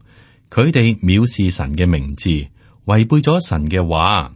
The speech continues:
因此佢哋點樣仲能夠教導神嘅百姓去遵守神嘅話呢？佢哋真係變咗咯喎。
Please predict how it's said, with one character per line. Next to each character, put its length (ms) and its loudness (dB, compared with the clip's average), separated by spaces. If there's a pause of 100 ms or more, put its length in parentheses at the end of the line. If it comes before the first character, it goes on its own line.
(420)
因 180 2
此 160 -10
佢 760 -4
哋 200 2
點 240 2
樣 320 0
仲 200 0
能 140 0
夠 200 -2
教 240 0
導 320 0
神 300 -2
嘅 120 2
百 160 -2
姓 340 -2
去 120 -2
遵 160 0
守 180 -2
神 300 -6
嘅 120 -2
話 200 -2
呢？ 280 -2 (760)
佢 120 -4
哋 120 0
真 140 0
係 120 2
變 280 2
咗 140 2
咯 120 0
喎。 320 -2